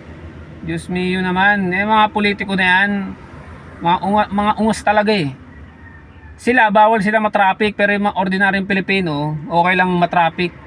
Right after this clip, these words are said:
Sila, hindi pwede. Kasi sila, politiko sila eh.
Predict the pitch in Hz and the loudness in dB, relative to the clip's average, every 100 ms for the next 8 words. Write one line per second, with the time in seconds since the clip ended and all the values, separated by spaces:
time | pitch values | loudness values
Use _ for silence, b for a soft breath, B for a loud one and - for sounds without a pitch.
0 | - - - - - - - - 208 208 | -20 -20 -20 -18 -18 -18 -12 -2 2 2
1 | 185 180 190 185 208 185 160 170 214 190 | 0 0 0 0 0 -2 -2 -2 0 0
2 | 196 180 170 170 - 175 185 175 185 190 | 2 2 2 -2 -6 -4 -4 -4 -6 -4
3 | 196 185 156 | 0 0 -2